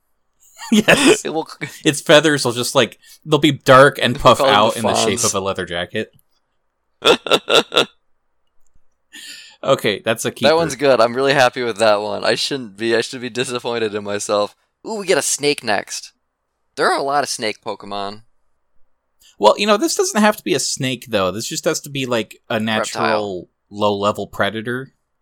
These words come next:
Speaker 2: Okay, yeah, yeah, you're right.
Speaker 1: Um, it does. I don't think it even has to be poison type,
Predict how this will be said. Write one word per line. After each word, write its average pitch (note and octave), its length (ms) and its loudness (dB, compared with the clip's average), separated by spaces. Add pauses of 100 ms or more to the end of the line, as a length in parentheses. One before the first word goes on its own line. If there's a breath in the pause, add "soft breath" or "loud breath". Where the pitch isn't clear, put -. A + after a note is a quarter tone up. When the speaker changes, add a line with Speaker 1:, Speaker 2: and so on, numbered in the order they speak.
Speaker 2:
Okay, C#3+ 440 -2
yeah, C#3 180 4
yeah, B2+ 240 0
you're A2+ 180 -10
right. G#2+ 320 -8 (560)
Speaker 1:
Um, G2+ 680 -4 (1400)
it C3 120 -4
does. D3+ 220 0
I D3 80 2
don't F3+ 100 2
think F#3 140 -4
it F3 40 -4
even C#3+ 200 -4
has B2+ 240 0
to - 80 -8
be A#2 180 -6
poison G#2 500 -4
type, E2 440 -6